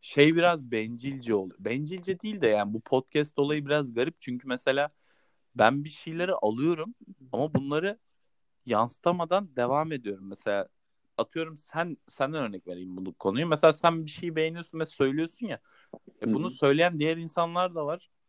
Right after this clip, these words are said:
Speaker 1: Tanımadığım iki üç insan oluyor falan. Garip bir süreç oluyor benim için. Bunları duydum, söylemeli miyim, söylememeli miyim? Ulan ne yapmalıyım falan filan. O yüzden gelmek isteyenlere de bir şeyler demek istiyorum. Abi, gelince de insanlar geriliyorum. Sürekli "Aynen,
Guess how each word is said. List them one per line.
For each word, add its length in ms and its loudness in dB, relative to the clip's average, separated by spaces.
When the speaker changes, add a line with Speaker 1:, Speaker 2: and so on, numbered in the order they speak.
Speaker 1:
Tanımadığım 540 -6
iki 200 -12
üç 160 -12
insan 320 -2
oluyor 340 0
falan. 260 2
Garip 460 4
bir 40 -4
süreç 360 0
oluyor 240 -4
benim 160 -6
için. 260 -10
Bunları 380 0
duydum, 360 2
söylemeli 560 6
miyim, 220 0
söylememeli 680 0
miyim? 260 0
Ulan 340 4
ne 60 4
yapmalıyım 540 0
falan 280 -4
filan. 220 -14
O 40 -6
yüzden 260 -4
gelmek 340 0
isteyenlere 560 -4
de 240 0
bir 60 -14
şeyler 440 -8
demek 200 -8
istiyorum. 240 -2
Abi, 400 -8
gelince 480 0
de 60 -4
insanlar 420 0
geriliyorum. 520 2
Sürekli 460 0
"Aynen, 400 4